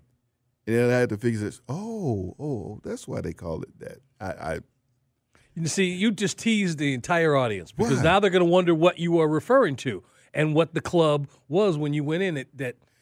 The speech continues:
Speaker 2: made you think one thing and you found out it was another.
Speaker 1: You know, I just
Speaker 2: I'll leave that up to you. I'm not just
Speaker 1: Okay.
Speaker 2: saying, but you got
Speaker 1: Yeah.
Speaker 2: people wondering what you're
Speaker 1: Why?
Speaker 2: talking about.
Speaker 1: I think
Speaker 2: Why?
Speaker 1: people
Speaker 2: Because
Speaker 1: know
Speaker 2: you
Speaker 1: what
Speaker 2: just
Speaker 1: I'm
Speaker 2: told a
Speaker 1: talking
Speaker 2: great
Speaker 1: about.
Speaker 2: story.
Speaker 1: What?
Speaker 2: And you left us hanging.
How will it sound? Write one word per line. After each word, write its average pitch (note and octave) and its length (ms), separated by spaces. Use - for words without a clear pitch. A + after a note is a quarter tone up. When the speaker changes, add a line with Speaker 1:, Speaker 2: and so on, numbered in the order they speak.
Speaker 2:
made C#3+ 220
you C#3+ 80
think C3 240
one B2 180
thing D3 220
and C#3+ 100
you C3 100
found B2+ 280
out A2+ 140
it G#2+ 80
was G#2+ 120
another. D#3+ 400
Speaker 1:
You A3 80
know, G3 120
I G#3 80
just G3 160
Speaker 2:
I'll F#3+ 120
leave G#3 180
that A3 140
up G#3+ 120
to G#3+ 100
you. A#3+ 100
I'm G#3+ 160
not C4+ 100
just A3 120
Speaker 1:
Okay. - 40
Speaker 2:
saying, G#3+ 100
but G3 140
you G3+ 80
got A#3+ 120
Speaker 1:
Yeah. A3 60
Speaker 2:
people B3 240
wondering B3 340
what D#4 220
you're - 100
Speaker 1:
Why? - 40
Speaker 2:
talking C#4+ 280
about. G3 320
Speaker 1:
I - 60
think C#3 100
Speaker 2:
Why? G3 240
Speaker 1:
people D#3+ 160
Speaker 2:
Because - 80
Speaker 1:
know C#3+ 60
Speaker 2:
you C3+ 80
Speaker 1:
what C3 100
Speaker 2:
just B2+ 100
Speaker 1:
I'm A3+ 60
Speaker 2:
told G#3 100
a F#3 40
Speaker 1:
talking D3+ 120
Speaker 2:
great F#3 120
Speaker 1:
about. - 100
Speaker 2:
story. F3 420
Speaker 1:
What? - 360
Speaker 2:
And D#3 140
you D#3+ 80
left G3 260
us G#3+ 120
hanging. G#3 420